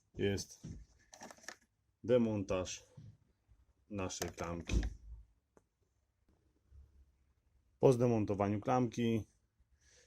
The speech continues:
następnie usuwamy osłonę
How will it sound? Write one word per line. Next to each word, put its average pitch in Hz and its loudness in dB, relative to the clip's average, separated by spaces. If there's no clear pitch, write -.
następnie 110 2
usuwamy 110 0
osłonę 110 0